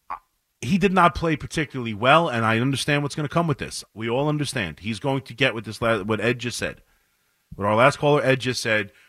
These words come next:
we're going to hear a lot, whether it's how he plays the position or just him specifically.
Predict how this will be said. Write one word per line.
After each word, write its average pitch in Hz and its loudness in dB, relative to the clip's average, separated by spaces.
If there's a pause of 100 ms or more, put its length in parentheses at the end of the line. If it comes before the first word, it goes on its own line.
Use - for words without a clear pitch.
(100)
we're 98 -8
going 120 -2
to 110 -8
hear 120 2
a 107 2
lot, 87 -4
whether 107 -2
it's - -4 (320)
how 131 2
he 131 0
plays 113 2
the - -10
position 160 0
or 113 -2
just 123 -6
him 156 -2
specifically. 190 -8